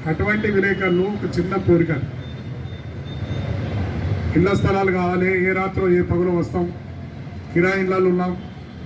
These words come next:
పోయి తలుపు కొడితే కిరాయి కూడా తలుపు తీసే లేకుంటే ఈ రాత్రి అంతా ఏంది ప్రాబ్లం అని చెప్పాలి, బులుపుడు ఇవన్నీ ఉంటాయనే ఉద్దేశంతో మాకు ఒక నీడ కావాలని చెప్పి అడిగిన దాంట్లో సమంజసమైంది. మరి దేశంలో ఎన్నో చేస్తున్నాం మనం, పేద ప్రజలకు డబుల్ బెడ్‌రూమ్ ఇల్లు ఇచ్చినాం.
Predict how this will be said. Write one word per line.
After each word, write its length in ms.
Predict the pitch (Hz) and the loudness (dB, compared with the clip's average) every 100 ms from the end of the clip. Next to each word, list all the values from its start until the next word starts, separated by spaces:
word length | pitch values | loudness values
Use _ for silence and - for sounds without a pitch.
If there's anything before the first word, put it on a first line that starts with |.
| - - - - - - | -14 -14 -14 -14 0 4
పోయి 120 | 180 | 4
తలుపు 280 | 180 180 175 | 4 2 4
కొడితే 240 | 185 185 | 4 2
కిరాయి 280 | 170 180 180 | -2 0 2
కూడా 200 | 175 175 | 2 2
తలుపు 320 | 165 175 - | 0 -2 0
తీసే 280 | 185 180 180 | 2 2 2
లేకుంటే 420 | 170 170 180 180 | 2 2 2 4
ఈ 40 | 170 | 4
రాత్రి 300 | 165 165 180 | 2 0 0
అంతా 160 | 165 | 2
ఏంది 120 | 175 | 0
ప్రాబ్లం 360 | 170 170 170 170 | 2 2 2 2
అని 80 | 165 | 2
చెప్పాలి, 300 | 165 165 160 | 2 2 2
బులుపుడు 500 | 139 180 - 185 170 | 4 2 2 0 2
ఇవన్నీ 240 | 165 165 | 2 0
ఉంటాయనే 300 | 170 170 160 | 0 0 0
ఉద్దేశంతో 580 | 147 156 170 170 160 160 135 104 - - - - - - - - 151 | 0 0 2 0 0 -2 -4 -8 -10 -12 -12 -12 -12 -12 -12 -6 0
మాకు 220 | 160 180 | 2 4
ఒక 100 | 165 | 4
నీడ 320 | 151 190 208 | 4 4 2
కావాలని 360 | 196 196 185 - | 0 0 0 -2
చెప్పి 220 | 170 165 | 0 2
అడిగిన 260 | 165 170 | 2 2
దాంట్లో 460 | 165 160 170 170 143 - - - - - | 0 -2 0 0 0 -4 -8 -12 -12 -4
సమంజసమైంది. 680 | 147 170 175 170 175 180 208 202 | 0 2 2 2 2 0 0 -2
మరి 120 | 180 156 | 0 2
దేశంలో 320 | 170 196 196 | 2 0 -2
ఎన్నో 180 | 180 214 | -2 2
చేస్తున్నాం 360 | 208 175 190 180 | 2 2 0 0
మనం, 160 | 139 - - - - - - - - - - - - | -2 -4 -10 -10 -10 -12 -12 -10 -10 -10 -10 -2 4
పేద 120 | 170 | 6
ప్రజలకు 360 | 180 185 190 185 | 6 2 0 0
డబుల్ 260 | 180 175 175 | 0 0 0
బెడ్‌రూమ్ 300 | 180 180 175 | 0 2 2
ఇల్లు 120 | 170 | 2
ఇచ్చినాం. 280 | - 165 | 2 0